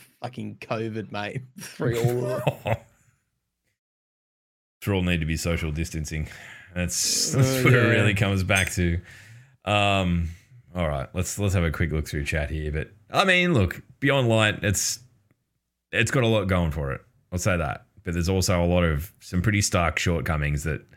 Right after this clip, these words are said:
Speaker 2: once you get
Speaker 1: Oh.
Speaker 2: through it, um, you know, th-, there are concerns f-, for, for me. And
Speaker 1: I,
Speaker 2: look, I
Speaker 1: I
Speaker 2: love this game and I'm having a great time with it so far, but there's, there's gonna need to be some fucking serious meat in Season of the Hunt, or I'll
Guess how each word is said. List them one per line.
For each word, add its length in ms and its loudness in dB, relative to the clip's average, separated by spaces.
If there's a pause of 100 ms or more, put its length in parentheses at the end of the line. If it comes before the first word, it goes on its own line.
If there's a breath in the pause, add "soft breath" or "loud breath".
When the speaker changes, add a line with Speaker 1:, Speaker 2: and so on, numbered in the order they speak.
(460 soft breath)
Speaker 2:
once 240 2
you 80 2
get 160 2
Speaker 1:
Oh. 100 4
Speaker 2:
through 120 6
it, 200 0 (420)
um, 600 2 (260)
you 100 2
know, 220 2
th-, 180 2
there 160 4
are 60 4
concerns 540 0
f-, 540 -14
for, 320 -2
for 180 -8
me. 240 -2
And 280 -2
Speaker 1:
I, 200 2
Speaker 2:
look, 120 4
I 100 6
Speaker 1:
I 20 -
Speaker 2:
love 160 4
this 160 4
game 380 4
and 160 4
I'm 180 4
having 260 4
a 40 2
great 220 2
time 200 0
with 100 0
it 80 -2
so 160 -2
far, 300 -2
but 380 -2
there's, 540 0 (360 loud breath)
there's 140 -2
gonna 240 2
need 220 2
to 60 0
be 460 2
some 300 2
fucking 640 0
serious 580 2
meat 340 2
in 200 0
Season 340 -2
of 80 0
the 80 -2
Hunt, 280 -4 (180)
or 440 0
I'll 220 0